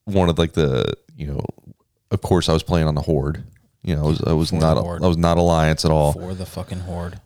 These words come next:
Speaker 1: Um, and we'd go into Alliance, you know, an Alliance territory, and we'd go inside, like, uh, the shop or whatever, and they would be, like, rogues, and so they'd be invisible. And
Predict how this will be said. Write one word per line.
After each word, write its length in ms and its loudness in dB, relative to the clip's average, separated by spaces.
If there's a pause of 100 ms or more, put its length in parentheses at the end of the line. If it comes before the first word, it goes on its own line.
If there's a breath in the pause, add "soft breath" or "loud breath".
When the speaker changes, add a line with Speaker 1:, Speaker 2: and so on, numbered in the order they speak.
(140)
Speaker 1:
Um, 340 4
and 120 6
we'd 140 6
go 140 6
into 140 4
Alliance, 460 2
you 120 6
know, 100 4
an 60 4
Alliance 400 2
territory, 600 2
and 260 -2
we'd 140 -2
go 140 4
inside, 320 2
like, 260 -2
uh, 240 -6 (160)
the 100 2
shop 340 0
or 80 2
whatever, 340 2
and 160 0
they 120 4
would 140 4
be, 100 2
like, 280 -2 (200)
rogues, 580 2
and 100 -4
so 120 0
they'd 200 2
be 140 0
invisible. 680 0 (840)
And 460 2